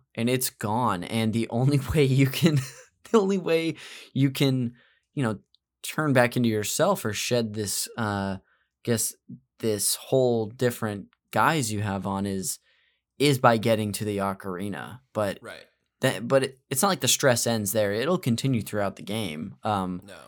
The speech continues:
Speaker 1: do you
Speaker 2: But, but it, oh, sorry. Go
Speaker 1: Oh, no,
Speaker 2: ahead.
Speaker 1: after you, please.
Speaker 2: I was gonna say, you know, talk about the game teaching you how to play it, right? It's like,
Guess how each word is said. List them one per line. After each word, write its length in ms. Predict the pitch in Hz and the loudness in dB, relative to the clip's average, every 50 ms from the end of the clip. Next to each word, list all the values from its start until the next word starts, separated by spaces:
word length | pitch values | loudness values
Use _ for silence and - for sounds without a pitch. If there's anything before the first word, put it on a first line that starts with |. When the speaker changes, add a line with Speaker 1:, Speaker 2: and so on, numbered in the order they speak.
| - - - | -20 -8 -4
Speaker 1:
do 80 | 135 143 | -2 0
you 120 | 175 226 277 320 | 2 2 0 0
Speaker 2:
But, 80 | 320 - | -2 -4
but 100 | 165 160 | -6 -6
it, 140 | 151 - _ _ _ _ _ - | -6 -10 _ _ _ _ _ -6
oh, 80 | 123 | -6
sorry. 220 | 113 - 123 104 92 | -4 -4 -4 -6 -8
Go 140 | 98 95 190 | -6 -2 0
Speaker 1:
Oh, 40 | |
no, 80 | 233 254 | 0 2
Speaker 2:
ahead. 120 | - - | 2 2
Speaker 1:
after 160 | 143 - - 170 | 0 0 0 0
you, 200 | 170 123 98 - | 0 0 -2 -4
please. 380 | - - 139 117 - - - _ - | -4 -4 -4 -4 -4 -6 -10 _ -6
Speaker 2:
I 40 | 131 | -6
was 100 | 135 135 | -4 0
gonna 80 | 135 | 2
say, 220 | 127 143 131 117 - | 2 2 2 0 -4
you 80 | - 143 | -4 -4
know, 80 | 117 98 | -4 0
talk 220 | - 147 151 - | 2 2 2 2
about 300 | 127 123 117 107 - - | 2 0 -2 -2 -4 -6
the 80 | 117 117 | -10 -6
game 320 | - 120 117 113 107 107 | -4 -4 -2 -2 -2 -2
teaching 360 | 104 - 131 123 - - 110 107 | -2 -2 -2 -2 -2 -2 -4 -4
you 160 | 104 101 98 | -6 -6 -4
how 140 | 107 101 95 | -4 -6 -6
to 60 | 87 | -8
play 320 | - - 117 104 92 87 | -8 -8 -6 -4 -4 -6
it, 120 | 73 - - | -6 -8 -10
right? 260 | 98 92 90 90 90 | -8 -8 -8 -8 -6
It's 160 | 90 - - | -4 -4 -4
like, 200 | 98 92 - | -4 -6 -8